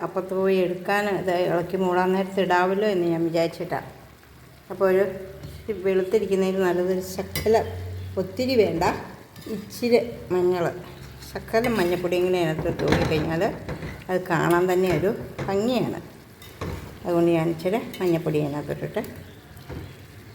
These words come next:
ഇനി നമുക്കൊന്ന് ശരിക്കൊന്ന് ഇളക്കി മൂടണം. കാരണം അത് വെന്ത് വരുന്നതേ ഉള്ളൂ. അപ്പം നമ്മളൊന്ന് ഇളക്കി മൂടുന്നത് ഒത്തിരി നല്ലതാണ്. അത് നമ്മൾ ഏത് കറിയാണെങ്കിലും, പൊടിഞ്ഞു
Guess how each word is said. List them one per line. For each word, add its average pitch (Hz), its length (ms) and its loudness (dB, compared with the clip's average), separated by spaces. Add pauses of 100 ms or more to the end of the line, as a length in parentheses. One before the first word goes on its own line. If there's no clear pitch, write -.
(140)
ഇനി 190 140 2
നമുക്കൊന്ന് 151 380 2 (160)
ശരിക്കൊന്ന് 208 580 0 (640)
ഇളക്കി 180 320 0
മൂടണം. 139 340 -2 (1600)
കാരണം 165 320 2 (380)
അത് 175 100 0 (100)
വെന്ത് 196 380 4
വരുന്നതേ 196 520 4
ഉള്ളൂ. 156 160 0 (580)
അപ്പം 180 200 -6
നമ്മളൊന്ന് 175 420 2 (680)
ഇളക്കി 170 360 -2
മൂടുന്നത് 165 460 2 (260)
ഒത്തിരി 196 320 0 (100)
നല്ലതാണ്. 147 520 0
അത് 185 180 2
നമ്മൾ 190 160 4 (120)
ഏത് 196 120 4 (100)
കറിയാണെങ്കിലും, 165 800 0 (680)
പൊടിഞ്ഞു 226 420 4